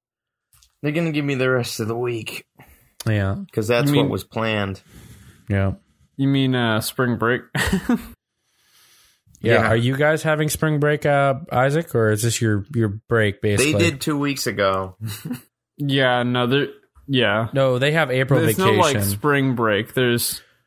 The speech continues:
Speaker 2: Well, you guys have April vacation.
Speaker 3: Yeah, there's April vacation.
Speaker 2: So in eighth grade, they go on the Washington trip. I wonder if this corona thing is gonna screw that trip up.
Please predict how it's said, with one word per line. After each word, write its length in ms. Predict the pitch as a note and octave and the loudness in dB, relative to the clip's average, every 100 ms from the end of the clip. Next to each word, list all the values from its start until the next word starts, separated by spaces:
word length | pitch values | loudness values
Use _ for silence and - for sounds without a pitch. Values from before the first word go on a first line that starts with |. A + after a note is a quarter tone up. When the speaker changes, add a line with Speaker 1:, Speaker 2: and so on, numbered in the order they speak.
| _ - | _ -2
Speaker 2:
Well, 160 | D3 | 0
you 160 | D3+ F#3+ | 2 2
guys 260 | G#3 F3+ E3 | 2 2 0
have 140 | C#3 | 0
April 300 | D3 C#3+ C3+ | 0 0 0
vacation. 240 | A2+ G#2+ | 0 2
Speaker 3:
Yeah, 80 | D3 | 4
there's 220 | B2+ B2+ | 4 2
April 280 | D3 D3 D3 | 0 2 2
vacation. 760 | B2+ A#2 - G2+ A2+ G2+ A2 A#2 - - - _ _ _ | 0 0 0 -2 -2 -6 -6 -6 -10 -20 -20 _ _ _
Speaker 2:
So 440 | - D3+ C3+ - | 0 0 0 -4
in 140 | C#3+ D3 | -2 0
eighth 280 | D#3 A3 - | 0 0 -2
grade, 360 | C#3+ B2 A2+ | 0 0 0
they 100 | C3 | 0
go 140 | C3 D#3+ | 0 0
on 100 | C#3 | 0
the 80 | |
Washington 480 | A2+ B2 D3+ - A#2 | 2 2 0 -2 -2
trip. 220 | G#2 G#2+ - | 0 -2 0
I 120 | B2+ | 0
wonder 340 | C3+ E3+ F#3+ | 2 0 0
if 100 | F3+ | 0
this 160 | C3+ B2 | 0 -2
corona 460 | - A#2 A#2 C#3+ C3 | 0 0 2 0 0
thing 280 | A2+ G#2 | 0 0
is 100 | G#2 | 0
gonna 180 | G#2 G#2 | -2 -2
screw 260 | F#2+ - G#2+ | -4 -2 0
that 180 | G2+ G2+ | 0 0
trip 260 | A2 G#2 | -2 -2
up. 280 | G2 G2 - | -2 -4 -6